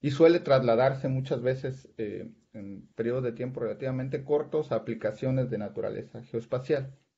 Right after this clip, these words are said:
¿no? Por ejemplo, de los, probablemente los problemas donde más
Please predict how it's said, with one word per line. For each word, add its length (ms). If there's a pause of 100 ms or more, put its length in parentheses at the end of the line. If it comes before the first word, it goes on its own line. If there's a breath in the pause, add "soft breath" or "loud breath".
(560)
¿no? 140 (600 loud breath)
Por 140
ejemplo, 320
de 100
los, 420 (340)
probablemente 520
los 160
problemas 400
donde 240
más 460